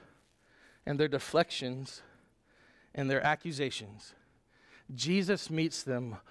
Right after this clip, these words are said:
with grace and with truth. He meets them with grace and with truth. He calmly, logically, and firmly answers their doubts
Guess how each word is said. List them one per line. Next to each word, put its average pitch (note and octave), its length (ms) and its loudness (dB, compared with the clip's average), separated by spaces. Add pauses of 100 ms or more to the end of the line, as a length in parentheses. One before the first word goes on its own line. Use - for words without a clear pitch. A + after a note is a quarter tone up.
(140)
with C3 220 0
grace C3+ 560 2 (840)
and C3+ 100 -2
with B2 140 -2
truth. - 480 -4 (1300)
He C#3+ 160 2
meets E3+ 280 2
them E3 140 2
with A#2 160 0
grace D3+ 560 4 (1040)
and C#3 100 -2
with C3 120 0
truth. - 380 -2
He D3 80 0
calmly, F3+ 760 2 (920)
logically, D#3+ 880 2 (520)
and C#3 180 -2
firmly B2+ 680 0 (680)
answers E3 480 0
their C#3+ 180 4
doubts B2 460 -2